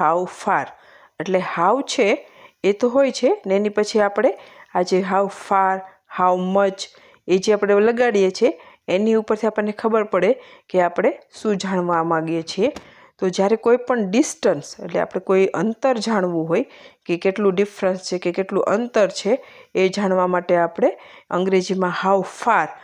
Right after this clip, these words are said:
પણ ગુજરાતીમાં તો કેટલું, કેટલો અને કેટલી એવી રીતે જ આપણે લખાય છે. તો જ્યારે આપણે વસ્તુઓ કે જગ્યાઓ વચ્ચે કેટલું અંતર છે તે જાણવું હોય ત્યારે આપણે અંગ્રેજીમાં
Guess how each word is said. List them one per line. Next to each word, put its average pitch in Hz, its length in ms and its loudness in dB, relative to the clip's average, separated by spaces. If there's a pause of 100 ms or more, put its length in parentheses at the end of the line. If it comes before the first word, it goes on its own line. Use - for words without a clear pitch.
(260)
પણ 185 80 0
ગુજરાતીમાં 196 680 0
તો 233 240 -2 (300)
કેટલું, 262 680 0
કેટલો 233 300 0
અને 220 280 0
કેટલી 226 500 -2 (380)
એવી 240 280 2
રીતે 208 240 0
જ 185 60 2
આપણે 196 360 0 (300)
લખાય 175 360 0
છે. 220 300 -2 (280)
તો 175 140 0
જ્યારે 190 320 2
આપણે 208 380 0 (500)
વસ્તુઓ 226 640 2
કે - 360 -2
જગ્યાઓ 196 580 0
વચ્ચે 214 280 0
કેટલું 208 500 2
અંતર 214 400 0
છે 233 240 0
તે 233 280 2
જાણવું 220 480 0
હોય 214 140 0 (400)
ત્યારે 196 180 2
આપણે 190 180 2
અંગ્રેજીમાં 202 600 0